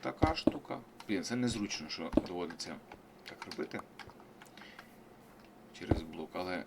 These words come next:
іншого варіанту теж немає, тому буде отак. Так, є така штука. Напевно, треба піти поспати, бо дуже не хочеться зустрічатися із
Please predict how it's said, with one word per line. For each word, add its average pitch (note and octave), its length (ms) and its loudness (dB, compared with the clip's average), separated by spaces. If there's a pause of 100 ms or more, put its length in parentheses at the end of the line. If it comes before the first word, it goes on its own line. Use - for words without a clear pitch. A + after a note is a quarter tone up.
іншого G#2+ 320 4
варіанту F2+ 320 0
теж D#2 200 -6
немає, G#2 400 -2
тому - 240 6 (880)
буде - 220 -6
отак. - 300 4 (2000)
Так, E2+ 300 0 (480)
є E2 80 -6
така - 300 -12
штука. - 340 -10 (220)
Напевно, A2 480 6
треба G2+ 260 6
піти - 180 6
поспати, - 520 0 (580)
бо D#2+ 60 -6
дуже F#2 220 -4
не F2+ 100 -8
хочеться A2 500 2 (120)
зустрічатися - 800 -2
із - 240 -4